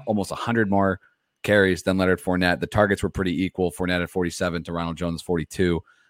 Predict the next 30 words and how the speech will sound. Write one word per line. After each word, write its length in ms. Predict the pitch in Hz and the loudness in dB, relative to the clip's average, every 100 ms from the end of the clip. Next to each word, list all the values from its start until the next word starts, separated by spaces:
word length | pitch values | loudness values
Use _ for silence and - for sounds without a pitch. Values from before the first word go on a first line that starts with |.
| _ | _
Um, 500 | 80 85 85 80 76 - | -4 -2 -2 -4 -8 -10
Fournette 240 | - 107 95 | -2 0 0
did 100 | 90 | 0
a 40 | |
better 200 | 85 90 | 0 0
job 180 | 82 87 | 0 -2
of 60 | 80 | -2
hauling 180 | 87 | -6
the 60 | 80 | -4
passes 380 | - 90 80 82 | -2 -2 -2 -4
in, 140 | 85 | -2
as 200 | 82 82 | -2 -4
we 100 | 82 | -8
mentioned 400 | 82 85 - 82 | -6 -8 -8 -4
earlier. 400 | 90 82 82 82 | -4 -2 -2 -4
The 60 | 76 | -6
stone 340 | - 87 87 | -4 -2 -2
hands 260 | 82 82 80 | -4 -6 -6
of 80 | 80 | -4
Ronald 280 | 87 80 | -2 -4
Jones 320 | 76 85 82 - | -4 -4 -4 -4
showed 200 | 87 80 | -2 -2
up 140 | 78 | 0
pretty 160 | 92 85 | -2 -2
well 320 | 82 82 - _ _ - | -4 -6 -8 _ _ -6
in 80 | 95 | 0
the 80 | |
regular 260 | 87 82 80 | 2 2 -2
season. 300 | - 101 85 | -2 -2 0
But, 160 | 85 | -2